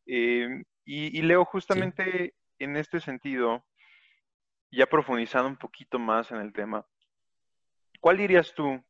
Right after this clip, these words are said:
Speaker 1: que es, hasta de alguna manera, el valor simbólico que empieza a darle Dante al infierno? Sobre todo por, por esto, el, el,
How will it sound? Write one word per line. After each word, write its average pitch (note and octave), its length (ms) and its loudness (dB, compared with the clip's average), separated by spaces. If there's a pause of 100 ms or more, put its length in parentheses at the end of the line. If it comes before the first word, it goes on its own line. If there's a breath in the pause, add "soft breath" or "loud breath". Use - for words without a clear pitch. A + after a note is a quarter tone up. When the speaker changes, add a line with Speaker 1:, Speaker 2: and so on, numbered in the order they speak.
Speaker 1:
que A#2 180 4
es, - 220 -4 (580)
hasta G#2+ 400 -2
de - 240 -2
alguna A#2+ 240 0
manera, A2+ 220 4
el A#2 180 2
valor C3 260 6
simbólico A#2+ 840 -2 (720)
que - 80 2
empieza D3+ 400 4
a E3 40 8
darle D3 440 6 (140)
Dante C3 420 6
al A2 140 6
infierno? B2+ 600 4
Sobre C#3+ 240 0
todo F3 300 4
por, C3 220 0
por B2+ 160 4
esto, C3+ 260 2 (260)
el, C3+ 200 -2
el, C#3 480 0